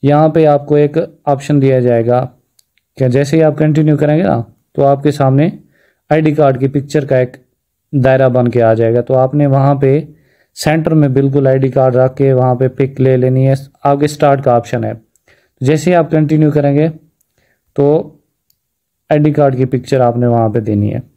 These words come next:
तो जैसे ही आप यहाँ पे कंटिन्यू करेंगे, आईडी कार्ड वाली पिक्चर दे के, तो आपके सामने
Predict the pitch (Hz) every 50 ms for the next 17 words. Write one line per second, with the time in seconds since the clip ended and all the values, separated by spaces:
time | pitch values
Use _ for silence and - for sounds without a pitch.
0 | _ _ _ _ _ _ _ _ _ _ _ _ _ _ _ - 135 135 139 170
1 | - 185 131 139 151 147 156 180 170 165 156 143 143 143 147 151 156 151 156 151
2 | 156 151 147 151 139 156 147 151 143 135 139 139 139 139 135 131 135 139 143 139
3 | 143 139 139 131 131 131 131 131 127 - 127 - - 143 131 120 123 127 127 123
4 | 139 139 139 139 131 127 127 127 - - 131 - - 123 123 123 135 160 -